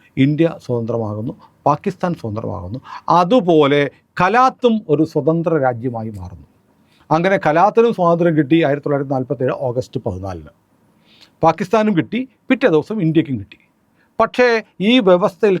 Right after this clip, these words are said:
കലാത്തിനെ സ്വതന്ത്ര രാജ്യമായി അംഗീകരിക്കുന്ന വ്യവസ്ഥയിൽ ജിന്നയും ഒപ്പിട്ടതാണ്. പക്ഷേ ജിന്ന പാകിസ്ഥാൻ പ്രധാനമന്ത്രി ആയ ഉടനെ ചെയ്തതെന്തെന്നറിയോ?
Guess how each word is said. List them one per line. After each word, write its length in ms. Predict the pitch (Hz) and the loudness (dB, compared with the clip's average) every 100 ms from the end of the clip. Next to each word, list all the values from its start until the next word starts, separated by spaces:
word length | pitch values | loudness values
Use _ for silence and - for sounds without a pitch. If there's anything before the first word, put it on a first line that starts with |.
| 190 | 2
കലാത്തിനെ 520 | 175 202 196 202 202 | 2 2 0 -6 -6
സ്വതന്ത്ര 500 | - 147 165 180 180 | -4 -2 0 0 0
രാജ്യമായി 440 | 165 156 156 156 160 | 0 0 0 2 2
അംഗീകരിക്കുന്ന 640 | 139 143 147 147 143 143 | 0 2 2 2 0 0
വ്യവസ്ഥയിൽ 540 | 127 123 123 - 139 160 - - | 0 0 -2 -2 -2 -4 -14 -2
ജിന്നയും 480 | 135 196 214 254 240 | 2 4 6 4 2
ഒപ്പിട്ടതാണ്. 420 | 190 185 156 107 | 2 2 0 -2
പക്ഷേ 360 | - _ - 165 | -10 _ -2 -2
ജിന്ന 380 | 120 170 220 254 | 0 -2 0 0
പാകിസ്ഥാൻ 580 | 151 131 170 - 190 | -2 -4 -6 -4 -4
പ്രധാനമന്ത്രി 520 | 175 165 156 156 147 143 | -2 -2 -2 -4 -2 -2
ആയ 140 | 127 | 0
ഉടനെ 240 | 127 123 | 0 -2
ചെയ്തതെന്തെന്നറിയോ? 800 | 123 113 131 127 120 101 98 80 | -4 -2 -2 -2 -4 -8 -8 -10